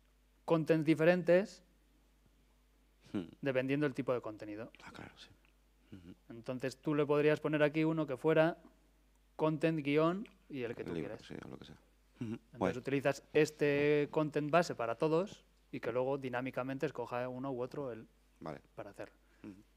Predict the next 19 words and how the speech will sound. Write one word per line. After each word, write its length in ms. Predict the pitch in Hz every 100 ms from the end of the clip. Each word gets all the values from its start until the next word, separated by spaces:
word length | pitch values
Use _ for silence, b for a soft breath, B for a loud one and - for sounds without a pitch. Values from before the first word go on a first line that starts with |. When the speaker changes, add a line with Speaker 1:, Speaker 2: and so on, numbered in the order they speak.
| _
Speaker 1:
Lo 80 | -
puedes 180 | - 120
hacer 140 | 117
así 280 | 117 - 160
o 160 | 147 123
puedes 240 | - 127
hacer 200 | 123 135
un 120 | 127
hook. 320 | 120 175 170 - _ _ _ _ _ _ _ _ _ _ _ _ _ _ _ _ _ _ _ _ _ _ _ -
Speaker 2:
Vale. 240 | - 87 76
Speaker 1:
Un 140 | 285 156
hook 220 | 175 156
sería, 560 | 175 165 170 180 190 - _ _ _ _ _
imaginaros 640 | 151 143 139 147 151 165
que 140 | 160 151
aquí 300 | 135 - 151
está 480 | 143 151 147 147 151
la 180 | 147 147
cabecera 560 | 147 151 170 170 185